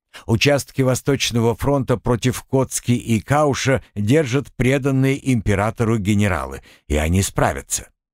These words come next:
Сам государь в это время займётся восставшими провинциями, а наша забота — оттеснить войска Республики Васлай подальше от города. И мой план в следующем. Через несколько дней мы перейдём в наступление.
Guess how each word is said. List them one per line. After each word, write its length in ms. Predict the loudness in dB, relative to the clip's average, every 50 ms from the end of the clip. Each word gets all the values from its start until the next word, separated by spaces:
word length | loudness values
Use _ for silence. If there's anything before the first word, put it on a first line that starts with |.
| _ _ -16 -14 -10
Сам 340 | -4 0 2 2 2 2 2
государь 520 | 0 0 2 0 0 0 2 2 2 2
в 60 | 0
это 200 | 0 0 0 -2
время 260 | 0 0 0 0 0 0
займётся 640 | 0 0 0 2 2 0 0 -2 -2 -2 -2 0
восставшими 720 | 0 0 -2 -4 -4 -4 -2 -4 -2 -2 -2 0 0 0
провинциями, 880 | 0 0 -2 -2 0 0 0 0 -2 -2 -4 -4 -4 -4 -4 -4 -4 -6 -8 -12 -18 -18 _ -2
а 140 | 0 2
наша 420 | 2 2 2 2 0 -2 -2 -2 -2
забота — 640 | 0 0 -2 -2 -2 -4 -6 -6 -8 -10 -12 -12 -14 _ -20 -8 -2
оттеснить 720 | -2 -2 0 0 0 0 0 0 0 0 0 0 0 0
войска 460 | 0 0 0 0 -2 -2 -2 0 0
Республики 640 | 0 0 -2 0 0 0 2 2 2 0 0 0 0
Васлай 500 | 0 0 0 -2 -2 -2 -2 -2 -2 0
подальше 640 | 0 -2 -2 0 0 -2 -2 -2 -2 -4 -4 -4 -2 -2
от 200 | -4 -4 -4 -2
города. 480 | -2 -2 -2 -2 -4 -4 -6 -6 -8 -10 -20 -20 _ _ _ 0
И 80 | 2
мой 200 | 2 2 2 0
план 320 | 0 0 0 2 2 0 -2
в 60 | -4
следующем. 720 | -2 -2 0 0 0 -2 -4 -4 -4 -6 -6 -8 -10 -14 _ _ _ _ _ _ _ _ _ _ _ _ -18 -14 -4
Через 320 | 0 2 2 2 2 2 2
несколько 480 | 0 0 0 0 -2 -2 0 0 0
дней 320 | 0 2 2 2 2 2 2
мы 160 | 0 0 2
перейдём 500 | 2 2 2 2 2 2 2 2 2 0
в 80 | -2 -2
наступление. 800 | -4 -4 -2 -4 -4 -2 0 0 0 0 0 -4 -8 -12 -16